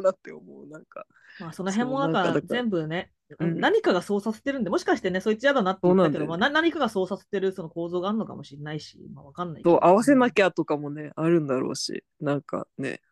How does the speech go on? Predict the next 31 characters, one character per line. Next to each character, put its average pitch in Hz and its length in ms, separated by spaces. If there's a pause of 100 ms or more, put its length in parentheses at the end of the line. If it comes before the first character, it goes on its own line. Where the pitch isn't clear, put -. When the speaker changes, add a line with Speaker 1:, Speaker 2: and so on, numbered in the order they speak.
Speaker 1:
ま 143 140
あ - 20
ち - 80
ょ - 40
っ - 20
と 151 60
も 135 360
う - 80
こ 170 140
う - 20
い 190 40
う - 20
の 165 120
は 139 160
言 170 200
わ 175 80
な 185 120
い 185 80
こ 185 120
と 208 120
だ 160 120
な 143 120
っ - 60
て 143 320 (220)
思 151 280
い 151 40
ま 156 160
す - 140
け 185 140
ど 170 140
ね。 165 220